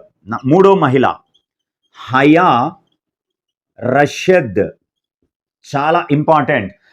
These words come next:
హయా రషీద్ అల్ ఖలీఫా, అల్ ఖలీఫా. ఈ అల్ ఖలీఫా అన్న ఈమె బహ్రెయిన్ అనే దేశానికి చెందినవారు. బహ్రెయిన్.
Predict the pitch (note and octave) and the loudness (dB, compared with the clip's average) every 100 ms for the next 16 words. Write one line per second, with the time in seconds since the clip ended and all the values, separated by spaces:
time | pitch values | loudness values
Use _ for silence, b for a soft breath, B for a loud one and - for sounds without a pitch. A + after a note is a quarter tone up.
0 | _ - A#2+ C#3+ D#3+ F3 G#3+ - _ _ | _ -14 -4 2 2 2 0 -4 _ _
1 | - A2+ C#3+ - F#3 G#3 D#3 - _ - | -8 -2 -2 -2 2 2 0 -16 _ -4
2 | D3+ G#3+ G3+ - D3 D#3+ D#3+ - C3+ E2+ | -2 -2 -4 -2 2 2 2 0 -2 -4
3 | - _ _ _ _ _ _ _ - A2+ | -10 _ _ _ _ _ _ _ -4 0
4 | D3+ G#3+ A3+ _ _ _ _ _ - A2+ | 2 2 -2 _ _ _ _ _ -10 -2
5 | A#2 A#2 A2+ A#2+ A#2 G2+ D#2+ _ _ _ | 0 0 -2 -4 -4 -4 -6 _ _ _
6 | _ _ B B B - B2+ C3 - D#3+ | _ _ B B B -6 2 2 2 0
7 | A#3 G3 F3 F3 F#3+ F#3 F3+ - C#3+ D3+ | 0 0 -2 -2 -2 0 0 0 -4 -4
8 | - B2+ F3+ G3 C#3+ A#2+ F#3+ _ _ _ | -4 -4 -2 0 0 -2 -6 _ _ _
9 | D#2 C3+ D3+ E3 F3 G#3+ F3+ A2+ B2+ C#3 | -2 -2 0 2 2 0 -2 -8 -6 -4
10 | D3 A#2+ D#3 D#3+ D3+ D3 A2 C3+ B2+ C3 | -2 0 0 0 -2 -2 -4 -2 -2 0
11 | B2 G#2+ G2+ A#2+ A#2 F#2 - _ _ _ | 2 0 2 2 2 0 -8 _ _ _
12 | _ _ - D3 B2+ A2+ C3 B2+ C#3 A#2 | _ _ -14 -4 -2 0 0 2 2 0
13 | F#2 | -6